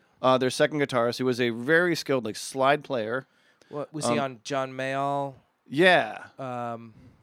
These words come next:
Speaker 2: Blues Breakers?
Speaker 1: Yes.
Speaker 2: Yeah.
Speaker 1: I believe, yes, he did.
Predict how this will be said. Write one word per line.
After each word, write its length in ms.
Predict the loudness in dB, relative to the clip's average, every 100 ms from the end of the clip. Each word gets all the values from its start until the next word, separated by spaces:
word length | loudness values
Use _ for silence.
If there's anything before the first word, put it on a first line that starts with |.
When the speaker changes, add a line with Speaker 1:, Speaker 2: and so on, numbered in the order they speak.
| _ _ _ _
Speaker 2:
Blues 180 | -10 -10
Breakers? 460 | -8 -10 -10 -8 -2
Speaker 1:
Yes. 400 | -2 -4 -14 -12
Speaker 2:
Yeah. 340 | -14 -14 -8
Speaker 1:
I 40 | -6
believe, 340 | -4 -4 -6 -10 -10
yes, 260 | -8 -8 -14
he 100 | -14
did. 280 | -14 -14